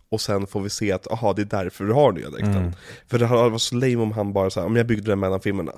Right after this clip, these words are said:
Speaker 2: Ja, ja, verkligen.
Speaker 1: Nu får vi faktiskt ha lite av en rolig sekvens, och Lucius Fox får lite saker att säga i filmen.
Speaker 2: Mm.
Speaker 1: Eh, och lite sånt där.
Speaker 2: Det är faktiskt en, en jä-, jättebra del av filmen, tycker jag också. Alltså, jag, jag tycker om så hur mycket den här f-, den här filmen börjar som Batman Begins två.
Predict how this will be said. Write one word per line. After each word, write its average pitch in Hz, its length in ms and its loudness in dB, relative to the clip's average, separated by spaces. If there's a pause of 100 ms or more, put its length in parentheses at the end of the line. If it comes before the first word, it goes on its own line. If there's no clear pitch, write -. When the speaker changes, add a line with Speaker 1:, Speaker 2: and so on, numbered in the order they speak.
(140)
Speaker 2:
Ja, 117 320 6 (200)
ja, 131 80 4
verkligen. 107 600 2
Speaker 1:
Nu 131 120 6
får 123 140 -2
vi 120 60 0
faktiskt 110 300 -4
ha 110 160 0
lite 104 260 0
av 98 80 2
en 101 100 0
rolig 98 340 -2
sekvens, 101 460 -2
och 113 100 2
Lucius 107 360 0
Fox - 240 2
får 107 140 -8
lite 104 380 -4
saker 92 340 -4
att 95 60 -8
säga 82 320 -4
i 87 40 -6
filmen. 80 440 -8 (320)
Speaker 2:
Mm. 110 340 2
Speaker 1:
Eh, 87 100 -2
och 90 120 -2
lite 95 120 -6
sånt 98 140 -8
där. 71 160 -6 (120)
Speaker 2:
Det 127 120 6
är 131 80 10
faktiskt 113 300 2
en, 117 160 2
en 120 180 4
jä-, 117 300 4
jättebra 113 380 4
del 107 280 4
av 107 40 4
filmen, 101 300 0
tycker 107 240 -2
jag - 80 2
också. - 380 0
Alltså, 101 360 4
jag, 107 220 2 (420)
jag 123 100 4
tycker 156 140 8
om 156 100 8
så 127 100 4
hur 131 120 8
mycket 135 240 6
den 110 140 6
här 110 80 8
f-, - 180 -2
den 123 140 2
här 120 140 4
filmen 117 420 4
börjar 151 640 8
som 120 440 4
Batman 101 460 4
Begins 98 360 -2
två. - 360 -2